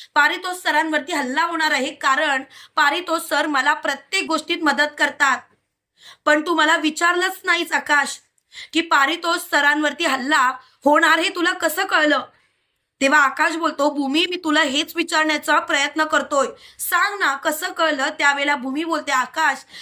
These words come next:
राग मानू नको, पारितोष सर मला मदत करतात म्हणूनच रागिणी आत्यानी त्यांना मारायला गुंड पाठवले होते."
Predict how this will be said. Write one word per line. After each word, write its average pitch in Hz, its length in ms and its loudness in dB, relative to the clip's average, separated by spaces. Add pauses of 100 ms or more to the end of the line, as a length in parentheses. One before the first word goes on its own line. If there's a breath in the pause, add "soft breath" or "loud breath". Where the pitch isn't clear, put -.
(160 loud breath)
राग 330 340 2
मानू 370 180 -2
नको, 294 400 -2 (260 loud breath)
पारितोष 330 460 0
सर 311 220 -2
मला 302 240 0
मदत 294 400 -2
करतात 302 420 -2
म्हणूनच 311 440 -4
रागिणी 294 420 -2
आत्यानी 294 500 -4 (320 loud breath)
त्यांना 302 300 2
मारायला 269 400 2
गुंड 262 300 -2
पाठवले 269 460 0
होते." 254 540 -4